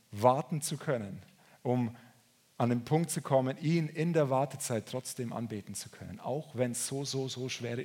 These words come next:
so schwierig aussieht oder sich so schwer anfühlt.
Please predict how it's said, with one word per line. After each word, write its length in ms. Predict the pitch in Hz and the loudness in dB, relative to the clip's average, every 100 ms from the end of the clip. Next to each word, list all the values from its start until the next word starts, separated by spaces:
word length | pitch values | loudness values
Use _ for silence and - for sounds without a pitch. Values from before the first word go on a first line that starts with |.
| - | -8
so 220 | - 131 | -8 -6
schwierig 400 | - 131 131 120 | -4 -2 0 0
aussieht 480 | 117 120 - 104 98 | -2 -4 -4 -6 -4
oder 140 | 110 | -6
sich 180 | 107 - | -6 -6
so 160 | 139 131 | -6 -6
schwer 260 | 127 120 | -2 -4
anfühlt. 580 | 117 110 - 104 - | -4 -8 -12 -16 -18